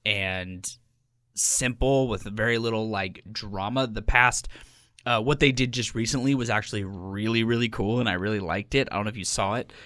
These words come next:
but, um, they did this thing where, you know, 'cause basically for the past couple weeks, past, like, three or four weeks, Shinsuke Nakamura has been walking up to A J Styles and basically just, like, all he's been saying to him is, like, like, he'll walk up to him in the middle of a promo and just be like,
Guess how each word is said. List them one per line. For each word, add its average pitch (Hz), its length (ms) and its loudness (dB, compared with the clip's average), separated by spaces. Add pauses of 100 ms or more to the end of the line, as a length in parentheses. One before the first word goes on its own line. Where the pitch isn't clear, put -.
(240)
but, 107 220 4
um, 95 420 -2 (220)
they 117 120 -2
did 113 220 -2
this 113 160 -2
thing 110 320 0
where, 104 160 -2
you 127 120 0
know, 127 100 4
'cause 120 180 -4 (300)
basically 160 640 6
for - 120 -2
the 143 60 2
past 139 260 6
couple 131 260 6
weeks, 123 260 2
past, 143 200 4
like, - 140 -2
three 139 200 4
or 131 80 8
four 123 220 4
weeks, 113 260 0
Shinsuke 117 300 0
Nakamura 113 360 2
has 107 100 -2
been 113 120 -4
walking 107 260 0
up 104 80 -6
to - 60 -2
A 90 200 -2
J 90 160 -4
Styles 95 480 -2 (800)
and 160 160 6
basically 190 360 10
just, - 380 6
like, 151 240 4
all 165 200 10
he's 175 180 4
been 156 140 0
saying 151 280 8
to 147 140 2
him 127 220 0
is, 113 120 -2
like, 107 300 0 (360)
like, - 100 2
he'll 180 100 8
walk 160 200 8
up 160 100 6
to 160 100 8
him 143 60 6
in 143 40 4
the 139 60 6
middle 139 160 8
of 127 60 6
a 123 40 2
promo 131 300 6
and 123 80 0
just 120 140 -6
be 135 120 8
like, 117 300 2